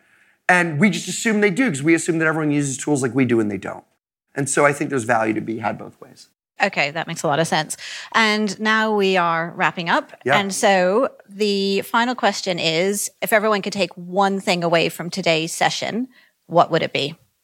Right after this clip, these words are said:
Speaker 1: I would say this. You and the people at your company wanna move faster. We have never had more data at our fingertips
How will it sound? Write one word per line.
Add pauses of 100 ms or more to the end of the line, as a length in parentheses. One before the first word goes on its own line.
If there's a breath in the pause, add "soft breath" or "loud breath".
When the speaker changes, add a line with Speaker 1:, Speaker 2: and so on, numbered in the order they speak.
(320)
Speaker 1:
I
would
say
this. (420)
You
and
the
people
at
your
company
wanna
move
faster.
We
have
never
had
more
data
at
our
fingertips